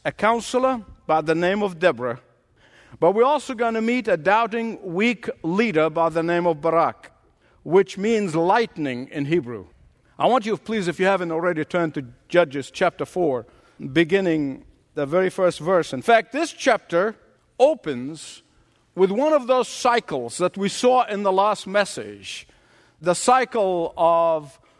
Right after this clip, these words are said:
rebellion and judgment and then deliverance. We began a series of messages from the book of Judges entitled Beware of Spiritual Amnesia.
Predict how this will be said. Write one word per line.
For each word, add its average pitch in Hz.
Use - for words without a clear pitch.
rebellion 180
and 175
judgment 170
and 170
then 196
deliverance. 170
We 180
began 180
a 208
series 214
of 180
messages 165
from 226
the 190
book 196
of 175
Judges 135
entitled 151
Beware 175
of 151
Spiritual 165
Amnesia. 147